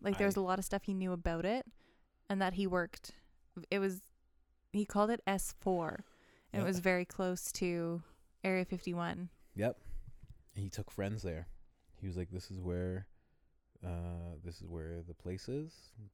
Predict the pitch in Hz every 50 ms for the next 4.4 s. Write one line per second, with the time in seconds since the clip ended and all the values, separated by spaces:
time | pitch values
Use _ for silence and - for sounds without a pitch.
0 | - 82 82 76 - 82 82 85 90 82 80 78 80 80 78 - - - - -
1 | 147 156 - - - 87 90 82 73 78 - - - 80 78 76 - - - 80
2 | 82 85 92 95 98 98 104 107 113 117 - _ _ _ _ _ _ - - _
3 | - - 85 82 80 78 - - - 82 80 80 80 82 85 82 82 78 82 76
4 | 69 69 76 87 92 98 104 107